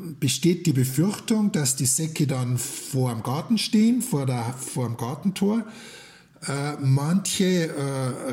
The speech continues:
reißen dann und dann flattert der Inhalt durch die Gegend. Also man macht sich einfach eine Sorge um das öffentliche Erscheinungsbild. Und der dritte Punkt, der wird aber nie so deutlich ausgesprochen,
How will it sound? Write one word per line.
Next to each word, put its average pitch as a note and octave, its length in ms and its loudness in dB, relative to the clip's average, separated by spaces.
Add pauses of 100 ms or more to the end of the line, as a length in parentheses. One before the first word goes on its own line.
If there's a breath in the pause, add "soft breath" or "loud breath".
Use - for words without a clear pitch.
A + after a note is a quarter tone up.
reißen D#3+ 400 0
dann G#3 300 0
und D3 240 -2
dann D#3+ 240 -2
flattert C#3 580 0
der C#3 80 2
Inhalt C#3 420 2
durch B2+ 160 0
die - 140 0
Gegend. G2+ 540 0
Also B2 160 2
man B2 180 4
macht C3 240 -2
sich - 100 0
einfach C#3+ 220 0
eine C3 100 4
Sorge D3 440 2
um C#3+ 80 2
das C#3+ 180 2
öffentliche B2+ 420 4
Erscheinungsbild. G#2 880 0 (960 loud breath)
Und D3+ 140 0
der F3 80 2
dritte B2+ 400 0
Punkt, B2 540 -2
der D3 120 0
wird F#3+ 140 2
aber E3+ 160 4
nie F3+ 140 10
so A#3+ 120 6
deutlich E3+ 540 2
ausgesprochen, E3 1160 2